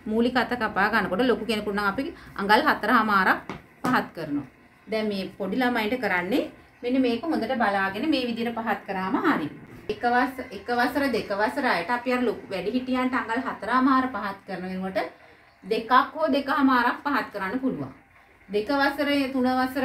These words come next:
වගේ ළමයින්ට, අ, දෙකමාරක් හෝ තුනක් පහත් කරන්න ගන්න පුළුවන්.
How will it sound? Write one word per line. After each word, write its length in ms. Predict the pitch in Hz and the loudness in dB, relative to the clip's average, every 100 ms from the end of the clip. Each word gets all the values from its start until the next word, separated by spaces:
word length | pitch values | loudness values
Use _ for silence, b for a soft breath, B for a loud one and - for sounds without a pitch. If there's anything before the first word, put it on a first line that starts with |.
| 254 | 2
වගේ 320 | 247 240 247 | 2 2 2
ළමයින්ට, 560 | 240 220 208 196 190 294 | 2 0 -2 -4 -4 -2
අ, 560 | 508 494 302 269 254 254 | -2 -2 0 2 2 2
දෙකමාරක් 800 | 233 226 302 285 262 254 254 - | 0 0 2 4 4 4 0 -2
හෝ 200 | 285 403 | -6 -4
තුනක් 300 | 285 285 277 | 0 2 0
පහත් 280 | 254 240 - | -2 -2 -4
කරන්න 260 | - - 196 | -6 -4 -2
ගන්න 300 | 247 190 180 | -2 -2 -6
පුළුවන්. 340 | 170 156 151 | -10 -14 -14